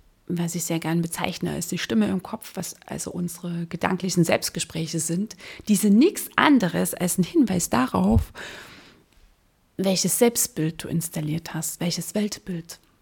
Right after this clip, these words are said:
Weil das ist die Quelle, also das füttert die Gedanken, die dir denn durch den Kopf gehen. Ist auch nochmal ganz wichtig.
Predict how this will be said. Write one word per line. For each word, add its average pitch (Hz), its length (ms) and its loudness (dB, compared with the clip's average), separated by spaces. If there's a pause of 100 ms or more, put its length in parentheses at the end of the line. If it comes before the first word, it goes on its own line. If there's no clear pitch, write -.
(200)
Weil 175 140 2
das - 480 0 (380)
ist - 420 -6
die - 200 -8
Quelle, 175 400 0
also 175 200 -6
das - 220 0
füttert - 760 2
die - 220 -2
Gedanken, 170 460 0
die 180 120 -2
dir 180 120 0
denn 175 180 6
durch 180 160 0
den 170 100 2
Kopf - 300 -4
gehen. 170 180 -4
Ist - 160 -6
auch 214 180 4
nochmal 160 240 2
ganz 160 280 -4
wichtig. - 380 -10